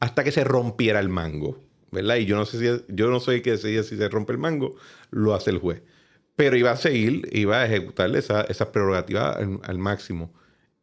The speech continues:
El, el issue que yo creo que quizás reconozco que tengo en común contigo era que hay veces que tú le decías a la gente,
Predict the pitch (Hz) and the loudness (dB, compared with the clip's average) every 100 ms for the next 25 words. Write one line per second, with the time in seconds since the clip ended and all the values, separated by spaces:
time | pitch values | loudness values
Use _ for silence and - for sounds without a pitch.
0 | _ 110 107 101 95 90 87 - _ 113 | _ 2 2 2 2 0 -2 -10 _ -2
1 | 110 107 - 135 135 131 127 - - _ | 0 0 -2 0 2 2 2 -2 -10 _
2 | _ _ _ - 104 107 117 110 110 110 | _ _ _ -8 -2 0 0 -2 -2 -2
3 | 113 110 110 107 - 113 110 101 110 104 | 0 0 0 -2 -2 -2 -2 -2 -2 -2
4 | 104 104 98 110 110 104 104 110 107 98 | -4 -6 -4 -2 2 2 2 0 0 0
5 | 87 85 - _ _ _ _ 98 92 92 | -2 -4 -12 _ _ _ _ 0 2 2
6 | 110 107 98 98 95 104 98 104 101 95 | 0 -2 0 0 0 0 0 0 -2 -4